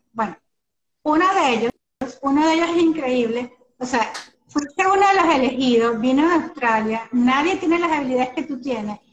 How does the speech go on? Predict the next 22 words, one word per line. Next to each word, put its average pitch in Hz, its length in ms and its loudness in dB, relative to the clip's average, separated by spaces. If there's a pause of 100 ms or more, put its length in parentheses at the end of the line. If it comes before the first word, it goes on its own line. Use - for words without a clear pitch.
(240)
y 262 120 0
él 269 100 2
está 370 300 0
buceando 285 680 0
en 311 60 2
la 277 220 -2
cueva 269 320 0
inundada 233 720 0
y 269 220 -4
todavía 269 580 0
él 339 80 -4
se - 80 -6
está 294 260 -6
preguntando 240 720 -2 (360)
si 277 200 0
yo 277 200 0
seré 311 320 0
lo 311 100 2
suficientemente 262 1000 -4
bueno 262 360 0
para 208 300 -6
esto. 190 240 -12